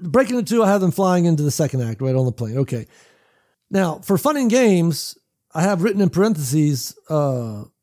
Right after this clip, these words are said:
the bulk of this movie, such as they are. <laughs> Okay. And I've listed 'em before we get to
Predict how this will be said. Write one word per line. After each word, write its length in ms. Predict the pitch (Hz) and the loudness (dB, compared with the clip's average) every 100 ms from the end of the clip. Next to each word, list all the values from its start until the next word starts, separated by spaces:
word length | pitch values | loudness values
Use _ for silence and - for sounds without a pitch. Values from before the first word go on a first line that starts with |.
| _ | _
the 80 | 135 | -6
bulk 380 | 113 202 220 196 | 0 2 2 0
of 120 | 165 | 0
this 200 | 185 - | 0 2
movie, 420 | 180 185 120 - _ _ _ | 4 4 2 -8 _ _ _
such 260 | - 170 143 | -6 -4 -2
as 120 | 143 | -2
they 160 | 147 139 | 2 2
are. 240 | 117 - _ _ - - 120 - | 0 -6 _ _ -20 -8 -6 -4
<laughs> 240 | 127 - _ _ _ - _ _ _ - - | -4 -8 _ _ _ -20 _ _ _ -6 2
Okay. 400 | 202 170 185 180 - - - _ _ _ _ | 2 4 2 0 -6 -20 -20 _ _ _ _
And 120 | 196 196 | 0 2
I've 160 | 185 | 2
listed 300 | 247 233 165 | 0 -2 -2
'em 200 | 135 165 - _ _ _ _ _ _ | -2 -4 -8 _ _ _ _ _ _
before 360 | 160 151 214 202 | -4 2 4 4
we 100 | 185 | 2
get 300 | 147 214 - | 2 0 -2
to 560 | 190 196 185 170 165 | 0 2 4 4 0